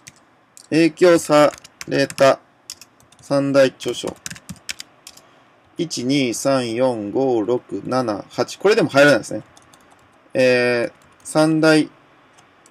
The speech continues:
影響した。影響したじゃない。うん。尊敬する。えー、例えば三大著書。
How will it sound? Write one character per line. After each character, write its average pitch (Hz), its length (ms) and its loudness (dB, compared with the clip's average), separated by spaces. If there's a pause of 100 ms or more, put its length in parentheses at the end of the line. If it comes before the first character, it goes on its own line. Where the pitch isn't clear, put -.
(280)
影 160 240 0
響 160 280 2
し - 120 -6
た。 147 200 2 (720)
影 170 200 0
響 208 200 -4
し - 80 -10
た 196 140 -2
じ 147 80 -4
ゃ - 20 -2
な 101 100 -4
い。 87 60 -16 (360)
う 131 40 -12
ん。 104 300 -8 (760)
尊 185 380 -2
敬 165 380 2 (640)
す - 220 -8
る。 127 160 0 (840)
え 123 160 -2
ー、 135 220 0
例 185 60 6
え 151 40 4
ば 120 60 0
三 135 260 0
大 131 140 4
著 113 140 -8
書。 - 140 -14